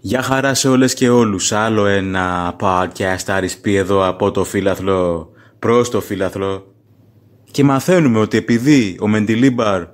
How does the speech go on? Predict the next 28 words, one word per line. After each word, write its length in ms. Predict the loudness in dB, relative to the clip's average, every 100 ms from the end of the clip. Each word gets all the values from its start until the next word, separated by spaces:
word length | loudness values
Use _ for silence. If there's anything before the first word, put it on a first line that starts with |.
| _
έχει 240 | -4 -4 -2
παρατηρήσει 600 | -2 0 2 2 2 2
το 80 | 0
γεγονός 720 | 2 2 2 0 0 -4 -14 _ _ _
ότι 240 | -2 2
ο 40 |
Ροντινέη 760 | 4 4 2 2 2 0 -4 -10 _ _ _
είναι 240 | 2 2
μόνος 400 | 4 2 2 2
του, 280 | 0 0 -2 -8 _
χρειάζεται 440 | -2 0 0 -2
εκεί 180 | -2 -2
στήριξη, 460 | 0 2 2 2 0
βοήθεια, 680 | 2 2 2 0 0 -2 -10 _ _ _ -20 -20 -20 -20 -2
όχι 320 | 2 4 2
κίνη 300 | 2 2 2
και 160 | 0 0
τέτοια, 460 | 0 0 -2 0
αλχημίες, 880 | -4 -2 0 2 4 2 0 -6 -16 _ _ -20 -20 -20 -20 -10
εφόσον 600 | -4 -2 2 0 2 0
πάνε 180 | 0 0
όλα 160 | 0 0
καλά 520 | 0 0 0 -2 -4
και 100 | -8
παραμείνει 500 | -2 0 2 2 2
στην 160 | 0 -2
ομάδα 300 | 0 0 0
μας 380 | 0 -2 -6